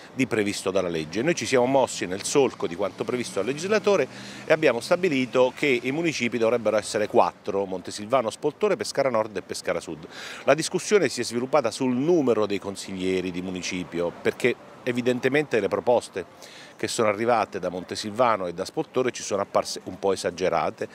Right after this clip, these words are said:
ventiquattro, sedici, quattro presidenti di municipio, quattro vicepresidenti di municipio, quattro giunte di municipio,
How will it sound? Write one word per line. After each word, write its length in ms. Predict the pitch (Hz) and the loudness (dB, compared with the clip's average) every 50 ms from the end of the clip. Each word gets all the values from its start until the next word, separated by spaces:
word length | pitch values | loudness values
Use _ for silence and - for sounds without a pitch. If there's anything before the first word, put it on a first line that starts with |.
| - - - - - - | -16 -18 -18 -18 -18 -10
ventiquattro, 880 | - 92 98 90 - 110 87 82 101 107 110 117 117 - - 98 85 87 | -4 -4 -4 -2 -4 -6 -2 2 4 4 4 4 0 -2 -8 -8 -8 -6
sedici, 600 | - - 107 110 113 110 104 98 - - - 80 | -6 -4 -4 -2 -2 -2 -4 -6 -10 -8 -10 -8
quattro 360 | - 101 101 104 - - 104 | -2 -2 -2 -2 -2 -6 -6
presidenti 480 | 98 101 98 - 104 98 98 98 - 101 | -4 -4 -6 -2 -4 -4 -4 -4 -6 -6
di 80 | 98 | -6
municipio, 520 | 98 98 98 90 - - 120 113 98 92 85 | -4 -4 -6 -6 -4 -4 -4 -2 -2 -4 -2
quattro 380 | - 110 - - - - 104 | 0 0 0 0 0 -4 -4
vicepresidenti 680 | 98 101 - 113 90 98 107 95 101 104 98 - - 104 | -4 -4 -6 -4 -4 -4 -4 -4 -4 -4 -6 -4 -6 -6
di 60 | 98 | -4
municipio, 460 | 101 101 95 - - 127 107 92 82 | -4 -4 -4 -2 -4 -2 -2 -2 0
quattro 400 | - 120 120 - - 113 113 104 | 2 2 0 0 -2 -6 -8 -6
giunte 320 | 101 113 113 107 - 110 | -4 -6 -6 -6 -6 -6
di 80 | 107 110 | -6 -4
municipio, 500 | 107 113 110 101 110 117 104 85 87 85 | -4 -4 -6 -4 -4 -4 -4 -2 -4 -6